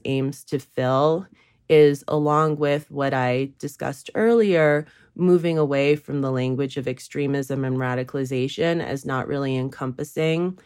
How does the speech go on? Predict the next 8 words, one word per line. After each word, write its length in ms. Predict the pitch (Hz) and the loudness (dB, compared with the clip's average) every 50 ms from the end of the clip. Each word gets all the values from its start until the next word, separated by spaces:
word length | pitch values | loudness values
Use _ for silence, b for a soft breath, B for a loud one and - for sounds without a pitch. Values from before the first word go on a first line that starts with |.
| b b b | b b b
how 220 | - 165 147 143 | -4 -2 0 -2
core 380 | 139 - - 147 143 139 139 143 | -2 -4 -4 -2 -2 0 0 0
and 160 | 139 127 135 | -2 -2 -2
mainstream 580 | 127 123 127 135 139 - - - 147 147 143 147 | -2 -2 -4 -4 -6 -8 -8 -4 -4 -2 -2 -4
supremacism 920 | 147 - - 123 - - 139 131 131 131 - - 131 123 - 127 120 113 117 | -6 -8 -14 -12 -8 -8 -6 -6 -6 -8 -6 -8 -8 -6 -6 -6 -6 -6 -6
is, 560 | - 120 135 139 151 165 190 214 - - - _ b b b b b b b b b b - | -6 -4 -2 0 0 0 -2 -4 -6 -12 -20 _ b b b b b b b b b b -4
to 220 | - 208 190 175 | 0 2 2 2
also 720 | - - 156 160 165 165 - - 165 160 151 151 147 135 | 2 2 0 0 0 -2 -2 -2 0 2 2 2 2 0